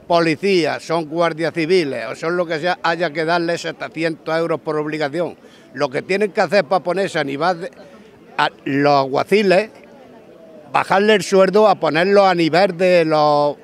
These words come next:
de los guardias civiles de la policía. ¿Eh? Y a los mozos de escuadra bajarle el sueldo hasta ponerlo a nivel, no subirlo, porque por esa regla de tres nos tenían que subir a todos los pensionistas otros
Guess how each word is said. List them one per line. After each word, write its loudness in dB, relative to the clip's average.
de 2
los 0
guardias 0
civiles 2
de 4
la 4
policía. -2
¿Eh? 4
Y 0
a 2
los -2
mozos 2
de 2
escuadra 0
bajarle 2
el 2
sueldo 2
hasta 0
ponerlo 2
a 2
nivel, 2
no 4
subirlo, 0
porque -2
por 0
esa 0
regla 2
de 2
tres 0
nos 0
tenían -2
que -2
subir 4
a 2
todos 0
los 2
pensionistas 0
otros 0